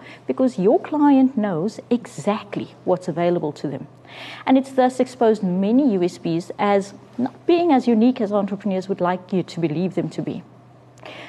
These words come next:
So given that the buyer seems to have the advantage, how do we get the buyer interested? The first thing to do is to do much less talking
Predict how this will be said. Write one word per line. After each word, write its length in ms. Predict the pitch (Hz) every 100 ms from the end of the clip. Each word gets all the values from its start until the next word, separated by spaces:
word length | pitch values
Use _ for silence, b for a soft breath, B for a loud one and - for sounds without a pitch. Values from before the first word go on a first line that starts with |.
| B B
So 200 | - 262
given 260 | 240 359 453
that 200 | 392 -
the 140 | 240 - -
buyer 560 | 202 196 156 117 175 - B B -
seems 460 | - 311 320 269
to 100 | -
have 360 | 247 233 220 190
the 80 | 175
advantage, 880 | 147 - 185 180 165 - - - - B B B B
how 180 | 269 415
do 100 | 605 196
we 360 | 170 233 233
get 300 | 226 185 180
the 120 | 190 175
buyer 280 | 156 147 160
interested? 640 | 160 151 - 160 - - - - - _ B B B B
The 80 | 247
first 300 | 359 392 -
thing 180 | 392 370
to 120 | 320
do 380 | 220 170 143 220 B B -
is 160 | 220 -
to 100 | 214
do 260 | 240 247 240 -
much 600 | 160 170 185 285 - 262
less 260 | 311 311
talking 560 | - 226 202 - 196